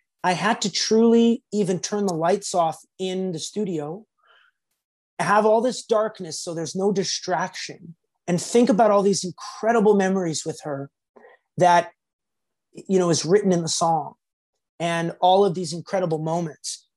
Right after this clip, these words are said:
and bring out that emotion, that grit, that raw, that real feeling. And then Kindness was a song that I wrote after the record was already done. Album is done. It's given to Apple Music,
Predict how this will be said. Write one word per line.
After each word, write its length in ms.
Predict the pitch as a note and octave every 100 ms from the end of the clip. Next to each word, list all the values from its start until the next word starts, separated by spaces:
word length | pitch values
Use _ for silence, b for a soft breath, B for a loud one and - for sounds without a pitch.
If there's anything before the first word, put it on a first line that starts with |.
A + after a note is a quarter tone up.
| -
and 220 | E3+ -
bring 280 | G3 G3 F#3+
out 200 | F3+ D#3
that 140 | E3+
emotion, 600 | D#3+ D#3+ E3 - D3 C#3+
that 320 | D#3+ E3 D#3
grit, 380 | - E3+ D#3+ - D3
that 180 | D#3+ -
raw, 420 | D3 E3 E3 E3
that 160 | D#3+ D3+
real 480 | D3 D3 F3 E3+ D3+
feeling. 560 | - F3 F3 C#3 - _ - B B B -
And 120 | F3+
then 160 | G3 F#3
Kindness 920 | - - A#3+ D4+ F#3 E3 E3 - - b b -
was 200 | F#3 F#3
a 60 | F#3
song 640 | - F#3+ F#3 F3 F3 E3+ _ _ _
that 180 | F3 F#3+
I 120 | G3
wrote 260 | G3+ G3+ G3 F#3+
after 280 | G#3+ A3+
the 100 | G#3+
record 340 | F#3+ F#3 - F3
was 160 | D#3
already 360 | F3 F3+ F3+ D#3
done. 280 | C#3 D3 D3 - _ _ _ _ _ _ _ _ _ _ _ _ _
Album 320 | G3+ B3 C#4+ C#4+
is 140 | G3
done. 500 | A3 G#3 G#3 G#3 G#3 _ _ _ _ _ _
It's 100 | -
given 260 | C4+ C#4 B3+
to 160 | B3
Apple 240 | G#3+ G#3+ G3
Music, 500 | F3 F3 - F3+